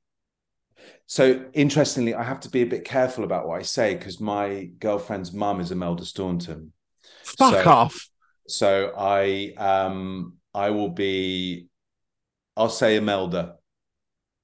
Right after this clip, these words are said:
Speaker 1: I'll say Imelda.
Speaker 2: Oh,
Speaker 1: 'Cause
Speaker 2: wow.
Speaker 1: she's great as well.
Speaker 2: The, the, I'm gonna just say this. They're all great. But I kind of, like, have a little crush on Olivia Colman.
Speaker 1: I mean, Olivia is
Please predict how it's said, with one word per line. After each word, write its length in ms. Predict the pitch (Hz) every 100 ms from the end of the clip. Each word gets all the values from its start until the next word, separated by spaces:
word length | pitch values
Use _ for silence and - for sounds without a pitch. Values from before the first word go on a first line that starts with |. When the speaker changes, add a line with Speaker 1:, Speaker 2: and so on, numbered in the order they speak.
| _ _ _ _ -
Speaker 1:
I'll 100 | 85
say 220 | - 78
Imelda. 440 | 78 73 73 73 _
Speaker 2:
Oh, 200 | 214 185 156
Speaker 1:
'Cause 160 | 127
Speaker 2:
wow. 180 | 175 -
Speaker 1:
she's 80 | -
great 300 | - 90 80
as 80 | 87
well. 340 | 82 76 - -
Speaker 2:
The, 260 | 147 208
the, 220 | 220 165 -
I'm 180 | 185 202
gonna 140 | 190
just 300 | 165 151 -
say 160 | 143 127
this. 320 | 131 135 - - -
They're 180 | 127
all 140 | 123 127
great. 360 | 123 135 143 - _ _ _ _
But 140 | - -
I 100 | 104
kind 360 | - 135 139
of, 100 | 135
like, 220 | 135 135 127
have 180 | 127
a 40 | 123
little 340 | 123 - 120
crush 320 | 117 120 117
on 380 | 120 117 117 117 -
Olivia 260 | 120 117 117
Colman. 440 | - 117 120 135 -
Speaker 1:
I 60 |
mean, 380 | 113 110 104 98
Olivia 460 | 139 135 147 139 120
is 520 | 110 110 101 85 -